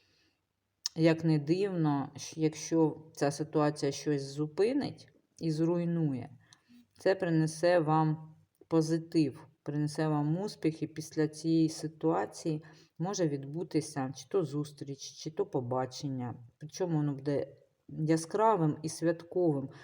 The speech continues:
Знаєте, як люди святкують щось. Щось зупинилось, завершилось, стало все зрозумілим, і люди щось святкують по ітогу.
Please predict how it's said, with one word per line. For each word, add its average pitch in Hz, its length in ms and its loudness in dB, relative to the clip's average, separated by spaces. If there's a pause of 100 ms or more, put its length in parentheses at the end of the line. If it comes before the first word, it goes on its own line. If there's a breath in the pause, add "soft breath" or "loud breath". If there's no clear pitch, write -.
(140 loud breath)
Знаєте, 196 220 2
як - 220 -6
люди 160 440 4 (100)
святкують 160 800 2
щось. - 500 -6 (440 loud breath)
Щось 190 300 2
зупинилось, 196 960 2 (600)
завершилось, 165 1040 4
стало 160 380 4
все 156 240 -2
зрозумілим, 160 1040 0
і 156 320 2 (600)
люди 175 280 2
щось 151 340 -2
святкують 156 680 0
по 131 120 -2
ітогу. 135 600 -4